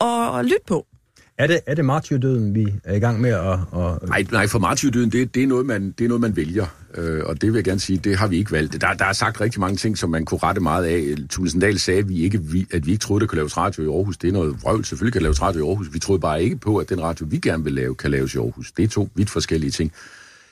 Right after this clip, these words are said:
Speaker 3: Det, jeg er mest stolt af, er, er, det, det er rigtig mange ting, men det er jo faktisk, at, øh, at der i dag er langt flere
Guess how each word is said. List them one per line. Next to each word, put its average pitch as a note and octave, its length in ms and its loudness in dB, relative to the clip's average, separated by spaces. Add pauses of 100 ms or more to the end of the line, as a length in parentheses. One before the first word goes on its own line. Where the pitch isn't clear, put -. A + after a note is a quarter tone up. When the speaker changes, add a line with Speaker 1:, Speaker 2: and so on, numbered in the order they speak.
(160)
Speaker 3:
Det, B2+ 180 2
jeg F3 80 4
er E3 40 2
mest D#3 220 2
stolt D3 280 0
af, G2 200 0
er, F#2+ 180 0 (500)
er, D#2+ 160 0
det, C#2+ 280 -6
det A2+ 80 4
er A2 80 2
rigtig A2 240 0
mange G2+ 200 0
ting, C3 220 0
men F#2 120 -2
det A#2 120 2
er G#2+ 60 2
jo D3 80 0
faktisk, A#2 380 -4
at, F#2+ 180 -2 (100)
øh, F2 240 2
at E2+ 160 -2
der F2+ 180 0
i F#2+ 120 0
dag B2 220 0
er G#2 80 0
langt F#2+ 380 -2
flere A2 460 0